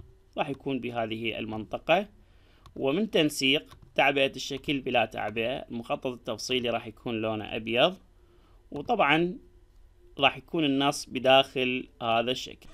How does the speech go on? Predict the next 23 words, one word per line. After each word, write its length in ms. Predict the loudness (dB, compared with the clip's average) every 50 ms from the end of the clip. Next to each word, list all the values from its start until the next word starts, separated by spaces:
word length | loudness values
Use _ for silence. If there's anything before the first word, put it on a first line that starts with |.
| -18 -18 -6 0
طبعًا 220 | 4 6 6 6 6
إذا 160 | 8 8 8
نلاحظ 340 | 10 8 8 6 6 2 2
إنه 220 | 2 0 0 0
هذا 440 | 0 -2 -2 0 2 4 4 4 4
المربع 600 | 4 4 4 4 4 4 4 6 6 6 6 4 2
النص، 420 | 2 4 4 4 4 2 0 -4 -12 -16 _ -20 -20 -20 _ -20 -10 -2 2
آه، 120 | 2 2 2
خلف 440 | 6 6 8 8 8 6 0 -8 -4 0 2
الشكل، 540 | 2 2 0 -2 -4 -4 -6 -8 -10 -10 -12 _ -18 -8
فحتى 300 | -4 -2 -2 0 2 2
نتعامل 440 | 2 4 4 4 6 6 6 6 8
وياه 220 | 8 10 10 8 8
بدقة 520 | 6 2 -4 -4 -4 0 4 4 6 6
نضغط 340 | 4 2 0 0 0 0 -2
كليك 260 | -4 -4 -6 -2 4
أيمن 320 | 6 6 6 6 4 2
على 360 | 0 2 2 4 4 4 2 0
النص 720 | -2 -2 -2 -2 -2 0 0 0 0 -2 -4 -6 -8 -10
ونختار 720 | -8 -6 -6 -6 -6 -6 -2 2 6 8 8 8 6 4 0 -8
إحضار 460 | -12 -6 -2 2 4 4 4 4 2 -2
إلى 300 | -4 -2 0 -2 0 0
المقدمة، 680 | -2 -2 -2 -4 -6 -6 -8 -10 -10 -12 -14 -14 -14